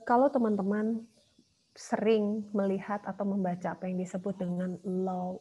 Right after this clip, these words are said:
of attraction, oke? Law of attraction bicara tentang hukum ketertarikan yang mereka banyak bicara tentang alam bawah sadar ya, teman-teman. Tapi kita balik lagi, kita membahasnya bukan dari sisi metafisika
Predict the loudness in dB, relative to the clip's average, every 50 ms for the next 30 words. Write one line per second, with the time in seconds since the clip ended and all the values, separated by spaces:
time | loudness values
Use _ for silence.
0 | -8 -10 -10 -8 -8 -10 -8 -6 -8 -8 -8 -8 -12 -12 -10 -8 -8 -8 -10 -12
1 | _ _ _ -14 -12 -8 -6 -6 -6 -6 -8 -12 _ -18 -18 -16 -16 -16 -18 -18
2 | -18 -18 -20 -20 -20 -20 -14 -4 2 6 6 6 6 6 4 0 -2 -4 -6 -6
3 | -6 -4 -2 0 2 2 2 2 2 0 -2 -2 -2 -2 -2 -2 -2 -2 -2 -2
4 | -2 -4 -2 -2 -4 -2 -2 -2 -4 -4 -4 -2 -2 -2 -2 -4 -4 -4 -2 -2
5 | 0 0 0 -2 -2 -2 -2 -2 -2 -2 -2 -2 -2 -2 -4 -6 -6 -8 -8 -6
6 | -6 -8 -8 -8 -6 -4 -4 -2 -4 -4 -6 -4 -4 -4 -4 -4 -4 -4 -6 -8
7 | -10 -8 -8 -6 -4 -4 -4 -4 -4 -6 -8 -10 -10 -8 -8 -6 -6 -6 -6 -6
8 | -6 -8 -8 -12 _ _ _ _ _ _ _ _ _ _ _ _ _ _ _ _
9 | _ _ -20 _ _ -6 -6 -2 2 2 2 2 0 -4 -2 2 4 4 4 4
10 | 2 0 0 0 0 2 0 0 0 0 -2 0 2 2 2 2 2 2 2 0
11 | 2 2 2 2 2 0 0 0 0 0 -2 -2 -2 -4 -2 0 0 0 0 0
12 | 0 0 -2 0 -2 -4 -4 -2 -4 -4 -4 -2 0 2 2 2 0 -2